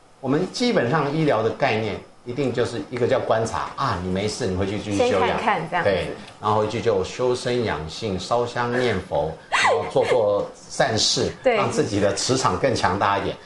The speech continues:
Speaker 1: 这点请自行修正，没有办法教大家。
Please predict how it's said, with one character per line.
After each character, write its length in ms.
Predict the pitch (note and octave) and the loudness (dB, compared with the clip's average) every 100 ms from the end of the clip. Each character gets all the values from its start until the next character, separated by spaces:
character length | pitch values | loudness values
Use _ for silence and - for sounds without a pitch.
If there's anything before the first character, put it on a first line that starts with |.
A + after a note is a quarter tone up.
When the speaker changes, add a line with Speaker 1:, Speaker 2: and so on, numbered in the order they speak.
| - - | -14 -4
Speaker 1:
这 60 | |
点 180 | D3+ F#2+ | 0 0
请 200 | F2+ F2 | -2 -6
自 160 | - D3+ | -2 -2
行 200 | - F2+ | 0 -2
修 240 | - G2+ F#2+ | 0 -2 -2
正， 120 | - A#3+ C4 C4 A#3 | -2 2 2 2 2
没 60 | B2 | 2
有 60 | A2+ | 2
办 180 | C#3+ - | 0 0
法 80 | - | -2
教 160 | G2 F2+ | 0 2
大 160 | F2+ | 0
家。 240 | E2+ E2 | 0 -4